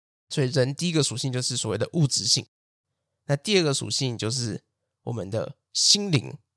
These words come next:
或者说我们的灵魂。那这个心灵跟灵魂，它为什么会被区分开来呢？其实我们又可以回到刚刚这个广言的角度，因为广言可以把它理解为一切的东西都是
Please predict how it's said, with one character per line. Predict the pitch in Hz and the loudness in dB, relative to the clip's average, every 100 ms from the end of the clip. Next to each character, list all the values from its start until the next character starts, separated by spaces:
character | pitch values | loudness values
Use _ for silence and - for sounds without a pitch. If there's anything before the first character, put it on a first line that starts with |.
| _ _ _ _ _ _ _ _ _ _ | _ _ _ _ _ _ _ _ _ _
或 | 143 | 0
者 | 113 | 2
说 | 123 120 | 2 2
我 | 117 | 0
们 | 107 | 0
的 | 110 | -2
灵 | 110 143 143 | 2 0 0
魂。 | - 110 90 - - _ _ _ _ _ _ _ - | 2 2 2 -4 -20 _ _ _ _ _ _ _ -4
那 | 143 131 | 0 0
这 | 131 | -2
个 | 127 | 0
心 | 131 - 185 | 2 2 2
灵 | 143 139 | 0 2
跟 | 143 | 0
灵 | 135 113 | 0 -4
魂， | - 107 - - _ _ _ _ | -2 -4 -4 -10 _ _ _ _
它 | 156 | -2
为 | 160 | 0
什 | 110 | 0
么 | 104 | -2
会 | 131 | 0
被 | 120 - - _ _ | 2 0 -4 _ _
区 | - 175 | -2 0
分 | 165 160 | 0 -2
开 | - 127 | 2 2
来 | 82 | 2
呢？ | 78 139 - _ _ _ _ | -2 -10 -12 _ _ _ _
其 | - | 0
实 | 147 | 2
我 | |
们 | 135 151 | 2 2
又 | 165 | 2
可 | 156 | 2
以 | 117 | 0
回 | 123 | 2
到 | 120 | 0
刚 | 127 127 | 0 -4
刚 | 127 123 | -4 -4
这 | 123 | -4
个 | 113 92 - _ _ | -4 -4 -6 _ _
广 | 143 113 | 0 2
言 | 117 | 0
的 | 151 | 0
角 | 143 92 | 0 -4
度， | - 107 - _ _ _ _ _ _ _ | -6 -10 -12 _ _ _ _ _ _ _
因 | 175 | -4
为 | |
广 | - 131 117 | 2 2 2
言 | 113 113 120 | -2 -2 -6
可 | - 147 | -4 -4
以 | 104 - | -4 -4
把 | 110 | 2
它 | 135 | 4
理 | 135 | 2
解 | 139 110 | -2 -2
为 | 90 65 175 | -2 -4 -10
一 | - | -6
切 | 160 190 | 0 0
的 | |
东 | 147 151 | 0 -2
西 | 151 | -2
都 | 143 | -2
是 | 147 139 117 | -2 -4 -6